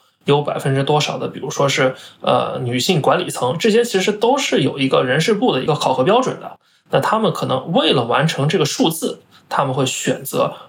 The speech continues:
招一些少数的一些员工在里面，具体怎么用，那是还是看这个部门领导的一个意思。其实我们部门里面后来也招进来一些欧美的员工，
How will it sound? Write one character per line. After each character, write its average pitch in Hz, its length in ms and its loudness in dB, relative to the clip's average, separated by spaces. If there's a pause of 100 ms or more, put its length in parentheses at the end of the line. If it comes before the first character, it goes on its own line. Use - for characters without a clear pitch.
(140)
招 139 240 2
一 151 100 -8
些 - 340 -6 (200)
少 - 260 -2
数 - 180 0
的 131 80 0
一 143 60 -8
些 139 160 -6
员 120 140 -4
工 165 180 4
在 196 140 4
里 156 100 -6
面， - 180 -12 (360)
具 - 200 0
体 190 220 -2
怎 131 240 -2
么 127 140 -4
用， 277 320 0 (280)
那 139 220 4
是 127 300 -4
还 123 200 -4
是 143 120 0
看 - 280 2
这 123 80 -4
个 - 80 -8
部 135 160 -2
门 123 180 -4
领 123 180 -2
导 - 160 0
的 127 80 -10
一 127 40 -10
个 - 80 -10
意 131 140 -8
思。 - 300 -10 (600)
其 - 160 0
实 190 140 2
我 185 140 4
们 127 100 -2
部 202 100 0
门 151 100 2
里 143 40 0
面 143 100 4
后 233 280 2
来 135 120 4
也 143 180 -4
招 196 200 2
进 190 100 2
来 139 140 0
一 139 60 -2
些 147 200 -2
欧 143 420 2
美 - 140 -4
的 - 80 -10
员 - 200 -12
工， - 240 -8